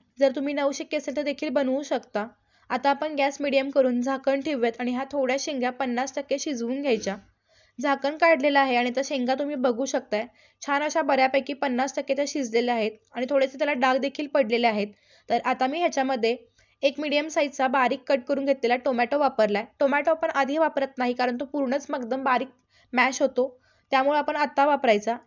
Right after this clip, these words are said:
टोमॅटो घालून झाला की चवीपुरतं मीठ घालायचं, अर्धा चमचा इथं गरम मसाला घालायचा आणि हे सगळं छान मिक्स करून गॅस मीडियम करून एक दोन ते तीन मिनिटाला छान अशी पुन्हा वाफ काढून घ्यायची, म्हणजे टोमॅटो देखील छान शिजतात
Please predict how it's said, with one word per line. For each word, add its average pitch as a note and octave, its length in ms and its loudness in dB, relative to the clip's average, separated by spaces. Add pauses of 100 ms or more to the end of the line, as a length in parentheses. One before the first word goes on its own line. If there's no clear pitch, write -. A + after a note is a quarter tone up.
टोमॅटो C4+ 380 2
घालून D4+ 240 0
झाला B3+ 280 0
की B3 120 -10
चवीपुरतं C4 560 -2
मीठ C4+ 220 -2
घालायचं, A3+ 440 2 (840)
अर्धा C4 300 0
चमचा D4+ 300 -2
इथं C#4 180 -2
गरम B3+ 220 2
मसाला D4 320 -2
घालायचा A3 400 2 (120)
आणि A#3+ 120 -6
हे C4+ 180 -2
सगळं C4 320 0 (100)
छान D4 140 -6
मिक्स C#4+ 300 -6
करून A#3+ 280 2 (180)
गॅस C4 240 0
मीडियम C4+ 320 0
करून A#3+ 280 2 (340)
एक B3 160 0
दोन C#4 280 6
ते D#4+ 40 0
तीन D4 200 -2
मिनिटाला C4+ 340 0
छान C4+ 240 -2
अशी C4+ 160 -4
पुन्हा C4+ 340 -2
वाफ C4 280 0
काढून C4+ 220 2
घ्यायची, A3+ 480 0
म्हणजे A#3+ 200 0
टोमॅटो B3+ 360 0
देखील C#4+ 360 -2
छान C4 200 -4
शिजतात B3+ 420 -4